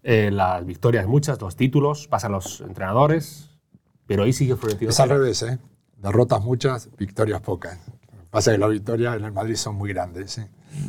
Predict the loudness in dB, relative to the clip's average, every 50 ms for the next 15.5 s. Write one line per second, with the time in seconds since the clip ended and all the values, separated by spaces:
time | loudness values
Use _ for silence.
0 | -8 -6 -2 0 2 4 4 4 4 2 2 2 -2 -2 -2 -4 -4 -4 -2 -4
1 | -4 -4 -6 -10 -10 -12 -14 -16 -18 -16 -4 2 4 4 4 4 2 -4 -6 -8
2 | -12 -14 -10 -10 -6 -4 -2 0 0 0 0 0 -2 -6 -8 -10 -12 -12 -10 -8
3 | -6 -6 -6 -8 -8 -12 -12 -14 -14 -14 -16 -14 -12 -12 -14 -14 -16 -20 -20 -20
4 | -20 -20 -20 -20 _ _ _ _ _ _ _ _ _ -8 -6 -6 -6 -6 -10 -12
5 | -16 -18 -20 -20 -18 -12 -4 0 2 4 4 4 4 6 4 4 4 2 -6 -10
6 | -12 -14 -14 -10 0 4 6 6 8 6 4 2 -2 -6 -10 -14 -20 _ _ _
7 | _ -2 0 0 2 2 0 0 -2 -2 -4 -6 -8 -8 -10 -10 -14 -16 -20 -20
8 | -20 -20 _ _ _ -14 -12 -10 -10 -10 -10 -12 -14 -14 -16 -18 -20 _ _ _
9 | _ _ _ _ _ _ _ -20 -20 -20 -20 -20 _ _ _ _ _ _ _ _
10 | _ _ _ _ _ _ 2 4 6 6 4 2 2 -2 -2 -4 -4 -4 -4 -4
11 | -4 -6 -4 -6 0 2 2 2 2 2 -2 -2 -2 -2 -4 -8 -8 -10 -10 -8
12 | -8 -6 -6 -6 -6 -6 -6 -8 -10 -12 -14 -14 -16 -16 -16 -16 -18 -20 -20 -20
13 | _ _ _ _ _ -8 -4 0 2 4 4 4 2 -2 -4 -6 -2 2 2 2
14 | 2 0 -4 -8 -8 -8 -10 -10 -10 -8 -8 -6 -2 0 2 2 2 2 0 -2
15 | -2 -2 0 2 4 4 4 4 2 0